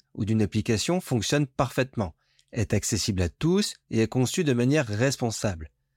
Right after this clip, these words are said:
C'est un peu comme si on appliquait une loupe sur chaque détail pour éviter les erreurs qui pourraient frustrer l'utilisateur ou nuire à l'environnement.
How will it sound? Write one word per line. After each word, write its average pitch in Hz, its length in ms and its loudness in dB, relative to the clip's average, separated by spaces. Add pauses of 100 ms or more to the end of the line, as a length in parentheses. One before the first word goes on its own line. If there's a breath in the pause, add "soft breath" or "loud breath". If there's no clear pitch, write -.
(600)
C'est - 140 0
un 131 60 2
peu 151 80 0
comme 139 140 0
si 131 100 0
on 127 80 4
appliquait 131 400 0
une 113 120 2
loupe 160 260 0
sur 107 200 -2
chaque 156 240 0
détail 147 480 2
pour 120 220 -2
éviter 135 300 2
les 117 200 2
erreurs 127 380 0
qui - 80 -4
pourraient 101 260 -2
frustrer 135 420 -2
l'utilisateur 127 760 0 (340)
ou 190 80 4
nuire 165 260 4
à 139 60 2
l'environnement. 104 640 0